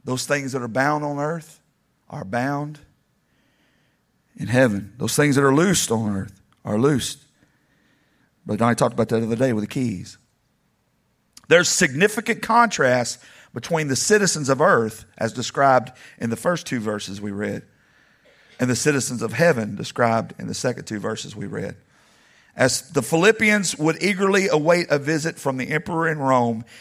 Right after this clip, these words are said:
even more we as believers should eagerly await the coming of the King, Jesus. And while we're here, we should have the mindset of being about our Father's business. Let's wrap this up.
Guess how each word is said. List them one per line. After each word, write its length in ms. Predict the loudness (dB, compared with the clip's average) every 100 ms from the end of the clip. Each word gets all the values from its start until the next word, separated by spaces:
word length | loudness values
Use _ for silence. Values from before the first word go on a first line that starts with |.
| -2
even 320 | 0 0 0
more 200 | 2 2
we 160 | 2 2
as 100 | 0
believers 500 | 0 0 2 0 0
should 240 | -4 -6 -2
eagerly 320 | -2 0 0
await 360 | 0 0 0 -2
the 80 |
coming 340 | -6 -4 -4 -4
of 120 | -4
the 60 | -6
King, 420 | -6 -4 -4 -6 _ -10
Jesus. 640 | -2 0 -2 -4 -10 -14 _ -20 -6
And 180 | -2 4
while 260 | 6 6
we're 220 | 4 0 -2
here, 420 | -2 0 0 -4 -12 -2
we 140 | -2
should 140 | 2
have 120 | 2 2
the 60 |
mindset 600 | 0 2 4 2 0 -2
of 180 | 0 -2
being 320 | 0 0 0
about 380 | 0 2 2 2
our 100 | -2
Father's 460 | 0 0 0 -4 -6
business. 600 | -6 -6 -8 -16 -16 -20 _ _ _ _ _ _ _ _ _ _ _ _ _ _ -8
Let's 180 | -4 2
wrap 220 | 2 2
this 220 | -2 -2
up. 240 | -2 -4